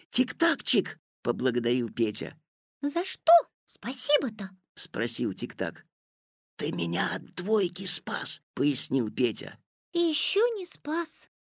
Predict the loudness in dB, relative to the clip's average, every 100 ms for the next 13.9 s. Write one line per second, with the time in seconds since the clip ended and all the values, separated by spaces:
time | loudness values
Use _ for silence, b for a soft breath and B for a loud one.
0 | _ -6 -4 -2 -2 0 -2 0 -2 -4
1 | -8 -6 -8 -8 -20 _ _ _ _ -6
2 | -4 -4 -8 b -2 -2 2 0 0 0
3 | 2 2 2 2 2 2 0 4 2 2
4 | -18 _ _ _ _ _ -2 0 0 2
5 | 2 2 -2 -4 -2 -2 -2 -6 -14 0
6 | 2 2 2 2 4 4 4 0 -2 -2
7 | -6 -4 -4 0 4 2 6 4 4 6
8 | 6 6 4 2 -6 -6 -2 2 4 2
9 | -2 -4 -4 -4 -10 -16 _ _ _ _
10 | _ _ _ _ -6 0 2 4 6 6
11 | 6 4 2 -4 _ _ -6 -4 0 2
12 | 2 4 2 4 0 -4 -16 _ _ _
13 | _ _ _ -6 -2 2 4 6 6